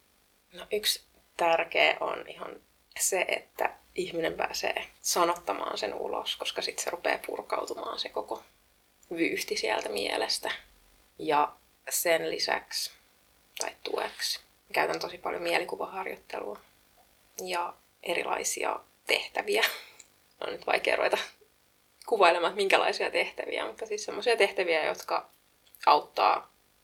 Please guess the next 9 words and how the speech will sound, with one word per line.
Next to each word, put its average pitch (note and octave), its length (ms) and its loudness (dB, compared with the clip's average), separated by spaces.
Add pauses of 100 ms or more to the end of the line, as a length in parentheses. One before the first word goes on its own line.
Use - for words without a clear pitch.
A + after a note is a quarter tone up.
(120)
selkeyttämään - 760 2
omia - 280 -4
ajatuksia. - 720 -2 (440)
Ja D3+ 260 4 (340)
just, - 220 -2
että - 140 -12
mistä - 280 0
nämä - 120 0
pelot - 360 0